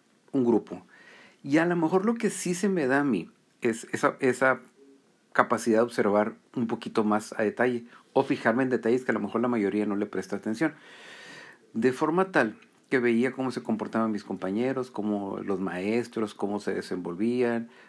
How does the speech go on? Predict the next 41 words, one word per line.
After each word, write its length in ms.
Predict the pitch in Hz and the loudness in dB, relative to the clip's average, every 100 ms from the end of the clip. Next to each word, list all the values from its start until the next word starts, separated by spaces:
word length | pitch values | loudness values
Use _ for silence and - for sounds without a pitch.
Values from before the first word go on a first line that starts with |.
| - | -2
las 260 | 110 117 | 2 2
reacciones 720 | 104 95 - 98 101 98 98 | 2 -2 -2 0 0 -2 -4
y 60 | 98 | -6
todo 240 | 90 80 | -8 -8
eso. 160 | 95 - | -10 -10
Entonces 260 | - 127 143 | -6 -2 -2
llegó 160 | 143 | 2
un 60 | 156 | 2
momento 360 | 147 135 139 | 2 0 -2
que 120 | 127 120 | 0 0
yo 100 | 127 | 2
dije, 300 | 135 - - _ _ _ _ _ _ - - - - - - - - | 0 -4 -8 _ _ _ _ _ _ -20 -20 -20 -20 -20 -20 -20 -6
"Yo 140 | 127 160 | 2 2
estoy 260 | - 165 | 4 2
convencido, 540 | 170 180 175 175 160 - | 2 2 2 2 0 0
estoy 180 | 151 | 0
convencido 500 | 143 185 147 135 120 | 0 0 0 2 2
de 100 | 110 | 2
que 180 | 107 113 | 2 0
esto 260 | 117 156 147 | 2 -2 -6
podría, 640 | - 123 107 127 156 - | 0 0 2 2 2 2
o 60 | 110 | -2
sea, 140 | 92 | -4
una 180 | 87 117 | -2 0
clase 340 | 139 123 131 | 0 0 -2
podría 540 | 127 - 110 107 123 135 | -6 0 0 4 2 2
hacerse 340 | 131 104 117 | 0 -4 -2
mejor". 400 | 110 110 139 - - - _ _ _ _ | -2 2 2 0 -6 -20 _ _ _ _
Y 80 | - | -4
por 220 | - 110 | 0 0
mejor 380 | 107 104 135 135 | 0 2 2 2
quiere 220 | - 131 | 2 2
decir 460 | 131 117 143 160 - _ _ _ _ | 2 0 0 0 -4 _ _ _ _
que 140 | - 120 | 0 2
brinde 420 | 110 113 117 120 | 4 2 2 2
resultados 880 | 113 113 95 - 95 101 - - _ _ - | 0 -2 -6 -4 -2 -2 -6 -14 _ _ -2
más 220 | 107 101 | -2 0
acordes 400 | 113 - 104 101 | -4 -2 -2 -2
a 60 | 101 | -2
la 120 | 104 | 0
realidad. 400 | 104 104 123 165 | 0 0 0 -2